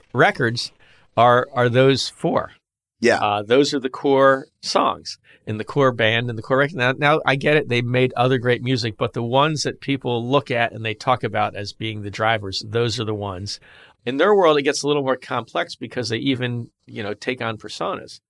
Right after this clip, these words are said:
Speaker 2: Right.
Speaker 1: Uh, which is, you know, all part of it.
Speaker 2: Yeah.
Speaker 1: So I, I know you gotta ask it, and I know people are interested. That's,
Speaker 2: Well, it,
Speaker 1: uh,
Speaker 2: that's what I mean. It's, it, it, it's interesting to, to hear the stories behind it. You know what I mean? Because,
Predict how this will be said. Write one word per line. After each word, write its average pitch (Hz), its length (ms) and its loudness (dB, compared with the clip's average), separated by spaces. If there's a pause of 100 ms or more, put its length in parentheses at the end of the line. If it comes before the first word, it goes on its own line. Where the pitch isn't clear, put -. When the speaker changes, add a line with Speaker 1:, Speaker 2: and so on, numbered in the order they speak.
Speaker 2:
Right. 95 280 0
Speaker 1:
Uh, 101 200 -2
which 127 240 -6
is, - 300 -8
you 147 120 -4
know, 110 260 -8 (280)
all 135 140 2
part 156 280 0
of 120 80 -6
it. 98 100 -16 (280)
Speaker 2:
Yeah. 117 100 4
Speaker 1:
So 117 280 4 (800)
I, - 100 -10 (100)
I 127 140 2
know 151 160 4
you 180 160 2
gotta 151 240 2
ask 143 300 2
it, 147 40 -6
and 120 80 -6
I 123 80 -4
know 127 180 2
people 127 260 -2
are 123 60 0
interested. 110 540 -4
That's, 113 180 -2
Speaker 2:
Well, 320 140 0
it, 151 200 4
Speaker 1:
uh, 220 80 6
Speaker 2:
that's 208 180 2
what 214 60 6
I - 20 4
mean. 196 120 4
It's, 151 160 4
it, 175 160 4 (180)
it, 165 160 2
it's 156 220 4
interesting 139 640 2 (100)
to, 127 220 4
to 123 140 4
hear 113 420 6
the 110 160 -4
stories 98 640 6 (100)
behind 123 420 2
it. - 140 -8
You 95 80 0
know 92 80 2
what 95 120 2
I 92 40 2
mean? 107 160 4
Because, 104 340 2